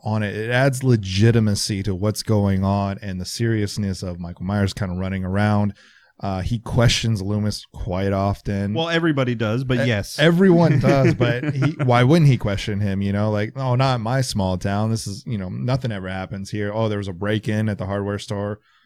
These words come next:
Speaker 1: Okay, that's really odd."
Speaker 2: Probably kids, blah,
Speaker 1: But
Speaker 2: blah.
Speaker 1: yeah, probably kids. All they stole was what?
Speaker 2: Uh, Halloween mask, a rope, and a couple of knives. Who do you think did it?
Speaker 1: <laughs>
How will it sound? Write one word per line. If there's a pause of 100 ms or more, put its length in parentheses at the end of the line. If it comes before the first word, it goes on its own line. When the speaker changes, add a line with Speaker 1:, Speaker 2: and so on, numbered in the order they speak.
(100)
Speaker 1:
Okay,
that's
really
odd."
Speaker 2:
Probably
kids,
blah,
Speaker 1:
But
Speaker 2:
blah.
Speaker 1:
yeah,
probably
kids.
All
they
stole
was
what? (480)
Speaker 2:
Uh,
Halloween
mask,
a
rope,
and
a
couple
of
knives.
Who
do
you
think
did
it? (520)
Speaker 1:
<laughs>